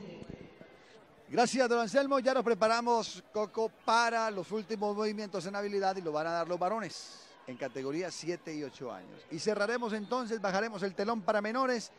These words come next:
en el Grand Prix y nos alistamos para ir incrementando las emociones a medida que van aumentando las edades. Categoría transición, ya en categoría transición están pensando en Interligas del dos mil veinticuatro,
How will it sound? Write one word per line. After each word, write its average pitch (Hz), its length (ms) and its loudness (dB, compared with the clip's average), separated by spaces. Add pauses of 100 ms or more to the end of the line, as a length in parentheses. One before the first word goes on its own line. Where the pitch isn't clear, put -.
(160)
en 143 140 -4
el 170 80 -4
Grand 208 260 -2
Prix 214 240 -2
y 190 80 -8
nos 165 140 -8
alistamos 170 480 -2
para 175 240 2
ir 226 240 -6
incrementando 233 680 0
las 208 140 2
emociones 170 540 -4
a 143 40 -4
medida 156 220 -2
que 180 140 -6
van 190 80 -2
aumentando 190 400 -6
las 175 160 -4
edades. 190 260 0
Categoría 185 480 -2
transición, 180 640 -4 (420)
ya 202 120 2
en 208 40 -2
categoría 202 400 -2
transición 190 380 -4
están 202 220 -4
pensando 214 480 -2
en 214 80 -6
Interligas 180 440 -4
del 180 140 -6
dos 156 160 -2
mil 190 80 -4
veinticuatro, 180 640 -4